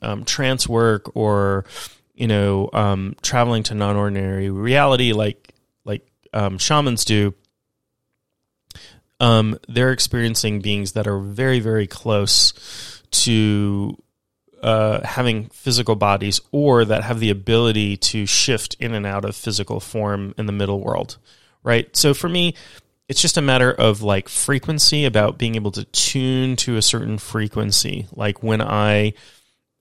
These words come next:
when I do a shamanic journey, when I enter trance, I can, y-, you know, what, what's happening is my brain waves are getting tuned to a certain frequency that allows me to perceive things that I normally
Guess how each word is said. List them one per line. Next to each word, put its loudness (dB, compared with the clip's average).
when 0
I 0
do 2
a 2
shamanic -4
journey, 0
when -2
I -2
enter -4
trance, 0
I 2
can, -4
y-, -10
you -4
know, 4
what, 0
what's -6
happening -2
is -4
my -4
brain -2
waves 0
are -4
getting -8
tuned -4
to -2
a -2
certain 0
frequency 0
that 0
allows -2
me -4
to -2
perceive -6
things -2
that 2
I 2
normally 0